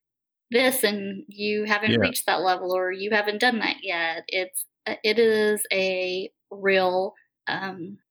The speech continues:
Speaker 1: it's a real struggle that, that
Speaker 2: Yeah.
Speaker 1: I think all professional or many professionals have.
Speaker 2: And so we, when I was looking at it, I was thinking, I'm comparing myself to people who are, are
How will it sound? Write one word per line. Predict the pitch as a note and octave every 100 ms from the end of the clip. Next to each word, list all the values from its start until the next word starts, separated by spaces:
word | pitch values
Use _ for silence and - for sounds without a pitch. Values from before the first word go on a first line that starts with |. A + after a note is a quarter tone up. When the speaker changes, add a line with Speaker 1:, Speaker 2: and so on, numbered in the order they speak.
| _ _ -
Speaker 1:
it's | A#3
a | C#4+
real | A3 A3
struggle | A3+ - A#3 B3 G#3 E3+
that, | E3+ D#3 - - F#3+
that | F#3+ F#3 F3+ - - -
Speaker 2:
Yeah. | B2+ G3
Speaker 1:
I |
think | G#3 G#3
all | G#3 A3+
professional | F#3 - E3+ - D#3
or | F#3+ F3+ -
many | G#3 G#3+ G#3+ G3+
professionals | F#3+ - G3+ G3 E3+ - - F#3
have. | D#3 D3 - _ _ _ _ _ _ - - - -
Speaker 2:
And | A#2+
so | A#2+ C3+ B2 A#2 A#2 _ _ _ -
we, | A#2 B2 A#2+ - A1 - _ -
when | A2 A2
I | A2+ G#2+ G#2+ - -
was | G#2+ G2+
looking | A#2+ D3+ C3
at | G#2 G2
it, | F#2+
I | F#2+
was | F#2+ F#2+ -
thinking, | G#2 G2+
I'm | F#2 F#2
comparing | - F2 - A#2 A2+
myself | G2 F2 - F#2 F2+
to | -
people | - G#2+ F#2+ F#2
who | F#2 F#2
are, | F2+ F2+ - -
are | F2